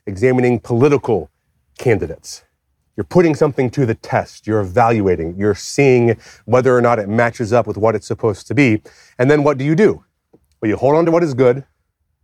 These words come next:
and you stay away from every kind of evil. And so you, you are practicing discernment. You're distinguishing, this is good, this is evil.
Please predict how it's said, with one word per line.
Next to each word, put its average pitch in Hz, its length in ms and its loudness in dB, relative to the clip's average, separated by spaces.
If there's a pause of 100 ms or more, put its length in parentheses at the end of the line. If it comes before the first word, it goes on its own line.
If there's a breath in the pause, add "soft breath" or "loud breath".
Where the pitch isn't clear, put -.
(420)
and 107 100 -4
you 98 60 -2
stay 131 200 2
away 123 200 4
from 120 120 -2
every 110 160 0
kind 104 180 -2
of 87 60 -4
evil. - 220 -10 (1800)
And 107 100 -8
so 123 100 4
you, 123 440 2 (160)
you 120 140 2
are 107 80 4
practicing 139 520 -4
discernment. 110 320 -2
You're 117 100 0
distinguishing, 123 760 0 (180)
this 101 320 0
is 147 240 0 (160)
good, 117 380 2 (320)
this 98 120 -6
is 101 140 -4
evil. 76 280 -2